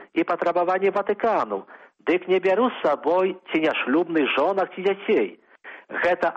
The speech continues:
адзіны вынятак у гісторыі Ватыкану, што прысутнічаў маленькі Коля. Ніякіх каментароў у італьянскіх сродках масавай інфармацыі на гэты конт не было. Як і мала пісалася і пра візіт Лукашэнкі наогул.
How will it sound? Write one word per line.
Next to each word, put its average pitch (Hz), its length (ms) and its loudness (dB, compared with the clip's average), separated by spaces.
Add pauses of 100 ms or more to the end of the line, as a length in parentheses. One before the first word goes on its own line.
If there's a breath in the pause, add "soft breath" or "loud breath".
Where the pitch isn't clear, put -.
адзіны 202 520 2
вынятак 233 460 0
у 143 100 0
гісторыі 226 400 0
Ватыкану, 160 720 0 (380 loud breath)
што 160 160 0
прысутнічаў 214 680 0
маленькі 208 440 0
Коля. 127 500 0 (840 loud breath)
Ніякіх 262 500 2
каментароў 208 640 2
у 156 80 4
італьянскіх 160 640 0
сродках 196 320 0
масавай 185 460 0
інфармацыі 165 920 2
на 139 160 -2
гэты 190 240 0
конт 196 300 -2
не 190 80 2
было. 160 500 2 (460 soft breath)
Як 147 400 0
і 156 120 2
мала 196 280 0
пісалася 202 640 0
і 180 60 0
пра 175 220 0
візіт 165 360 0
Лукашэнкі 214 600 0
наогул. 196 680 -2